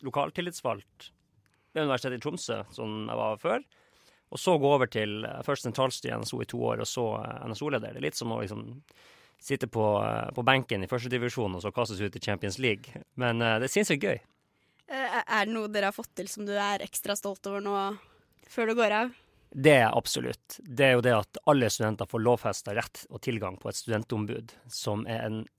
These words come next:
Speaker 1: enorm styrking av studentenes rettssikkerhet. Det er en stor seier for studenter i Norge.
Speaker 2: Er det, er det noe du tenker som dere kunne jobba enda hardere med å få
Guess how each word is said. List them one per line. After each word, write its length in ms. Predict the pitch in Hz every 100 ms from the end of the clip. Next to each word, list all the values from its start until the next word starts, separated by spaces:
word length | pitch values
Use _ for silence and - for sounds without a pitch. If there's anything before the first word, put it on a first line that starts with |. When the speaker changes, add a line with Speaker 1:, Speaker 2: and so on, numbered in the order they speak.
| _
Speaker 1:
enorm 540 | 131 135 160 117 85
styrking 480 | - - 123 - 98
av 120 | 107
studentenes 480 | - - 104 104 95
rettssikkerhet. 600 | 104 - - - - - _ 120
Det 80 |
er 240 | 117 117 110
en 160 | 104
stor 280 | 104 - 120
seier 300 | 95 113 113
for 120 | 110
studenter 320 | 117 120 110 -
i 40 |
Norge. 220 | 120 131 - _ _ _ _ _ -
Speaker 2:
Er 180 | 226 226
det, 120 | 240
er 200 | 233 240
det 40 |
noe 140 | 294 262
du 80 | 247
tenker 420 | 302 240 - 190
som 400 | 214 214 214 -
dere 200 | 226 226
kunne 240 | 262 220
jobba 240 | 208 196 196
enda 340 | 226 202 185
hardere 460 | 190 208 190 170 185
med 140 | 196
å 60 | 202
få 100 | 214